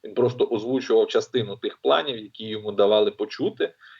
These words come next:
і виходило так, що він нібито прогнозує. Насправді все було зовсім не так. Ну, а так,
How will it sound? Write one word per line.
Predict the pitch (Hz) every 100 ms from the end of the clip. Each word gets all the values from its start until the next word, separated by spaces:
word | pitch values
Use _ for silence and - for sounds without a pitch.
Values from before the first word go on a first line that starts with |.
| _
і | - 107 107 104 101 98 101
виходило | 104 120 120 113 110
так, | 123 123
що | - 98
він | 104 101
нібито | 104 98 95 90
прогнозує. | - 95 98 92 87 - -
Насправді | - - - 120 110 - - - -
все | -
було | 107 117 110
зовсім | 110 101 - 104
не | 85
так. | - - -
Ну, | 160
а | 147
так, | - -